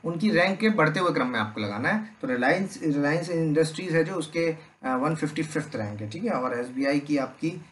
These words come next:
दो सौ पाँच है, आपकी Indian Oil की दो सौ बारह है, और आईओसीएल, अ, वो sorry, ओएनजीसी की आपकी, अ, टू फ़ोर्टी थ्री है, ठीक है। तो answer हो जाएगा इसका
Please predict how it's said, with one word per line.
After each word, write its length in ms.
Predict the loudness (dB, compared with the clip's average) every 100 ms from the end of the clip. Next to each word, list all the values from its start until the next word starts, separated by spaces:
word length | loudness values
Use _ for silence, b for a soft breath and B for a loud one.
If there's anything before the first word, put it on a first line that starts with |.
| _ -14
दो 180 | -10
सौ 160 | -8 -8 -4
पाँच 340 | 0 0 0 0
है, 260 | 0 -2 B B -20
आपकी 180 | -10 -6
Indian 280 | -2 0
Oil 200 | 0 0
की 120 | -2 -4
दो 200 | -4 -6
सौ 140 | -6
बारह 380 | -4 0 2 2
है, 380 | 2 0 0 B B -8
और 180 | -6
आईओसीएल, 640 | -6 -6 -8 -6 -6 -6 -6
अ, 120 | -6
वो 140 | -6
sorry, 240 | -6 -6 -6
ओएनजीसी 560 | -4 -2 -2 -2 -2
की 180 | -4 0
आपकी, 480 | 0 2 2 2 B B _
अ, 100 | -10
टू 220 | -6 -6 -6
फ़ोर्टी 440 | -4 -4 -2 -4
थ्री 200 | -4 -12
है, 160 | -14 -18 _
ठीक 100 | -4
है। 80 | -4 -4 B B _
तो 260 | -4 -2 0
answer 360 | -2 -4 -2 -2
हो 60 |
जाएगा 260 | 0 0 -2
इसका 280 | -2 -2